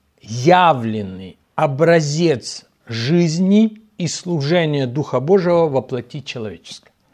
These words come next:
Поэтому для меня все, что говорит Иисус, это есть в первую очередь то,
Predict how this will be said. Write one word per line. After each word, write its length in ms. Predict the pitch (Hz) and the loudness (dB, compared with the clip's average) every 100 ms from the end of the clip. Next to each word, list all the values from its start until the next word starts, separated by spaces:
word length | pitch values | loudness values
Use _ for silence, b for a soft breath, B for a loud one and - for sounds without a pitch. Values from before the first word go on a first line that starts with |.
| b b b b b _ | b b b b b _
Поэтому 320 | 160 175 190 | 0 2 2
для 120 | 185 | 2
меня 300 | 196 208 208 | 2 2 2
все, 440 | - - - 233 208 | 0 -6 2 4 4
что 260 | - 170 | 4 -2
говорит 480 | 151 156 160 156 - | 2 4 4 0 -4
Иисус, 720 | - 156 139 135 233 247 - _ _ _ _ _ | -6 -4 -4 -2 -4 -4 -8 _ _ _ _ _
это 280 | - 180 156 | -2 -2 2
есть 320 | 175 165 - | 2 2 -2
в 40 | - | -14
первую 640 | _ 196 208 185 147 139 | _ 4 6 6 4 2
очередь 560 | 127 123 127 113 - - | 0 0 -6 -6 -8 -4
то, 400 | 110 113 190 | -2 -2 -4